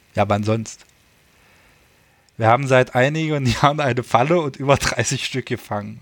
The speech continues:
Alleine drei in der vorigen Woche. Da die Jäger aber seit vorigem Jahr eine Gebühr verlangen, geht das ziemlich ins Geld und ich bin nicht länger bereit, diese Kosten allein zu tragen.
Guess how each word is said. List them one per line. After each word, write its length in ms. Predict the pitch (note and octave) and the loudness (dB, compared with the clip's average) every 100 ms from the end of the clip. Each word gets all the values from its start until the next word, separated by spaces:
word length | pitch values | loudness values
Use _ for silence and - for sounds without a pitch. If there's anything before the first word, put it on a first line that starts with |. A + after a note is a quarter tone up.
| - | -18
Alleine 440 | - G#2+ C3 C3 B2 | -14 -6 -4 -4 -4
drei 280 | A#2 A#2+ | 0 0
in 60 | B2+ | 2
der 120 | B2+ | -2
vorigen 280 | - A#2+ A#2 | -4 -6 -6
Woche. 240 | A2+ A2+ G#2+ - - - - - - | -6 -6 -8 -10 -14 -14 -14 -14 2
Da 140 | A#2 | 4
die 80 | A2+ | 6
Jäger 280 | A2+ C3+ C#3 | 6 6 6
aber 160 | A#2+ A#2+ | 4 4
seit 180 | A#2 | 2
vorigem 240 | - B2 B2 | 2 0 2
Jahr 100 | A#2 | 0
eine 140 | A2+ | 0
Gebühr 260 | G#2+ G#2 C3 | -2 0 0
verlangen, 340 | - C#3 C3 B2+ | 2 2 2 2
geht 180 | A#2+ | 0
das 140 | A2+ - | 0 -2
ziemlich 260 | B2 A#2+ | -2 -2
ins 160 | G#2+ G#2+ | -2 -2
Geld 320 | - A2+ E3 | 0 2 2
und 60 | C3 | -2
ich 100 | - | -4
bin 140 | A#2 | -2
nicht 220 | A#2+ - A#2 | -4 -2 0
länger 240 | B2 B2 | 2 2
bereit, 360 | A2+ G#2 A2 - | 2 2 2 0
diese 140 | A2+ | -4
Kosten 340 | - A2+ - G#2+ | 0 -2 0 -2
allein 300 | G2+ G#2 G#2 | 0 0 -2
zu 100 | - | -8
tragen. 400 | - G2 G2+ | -2 0 0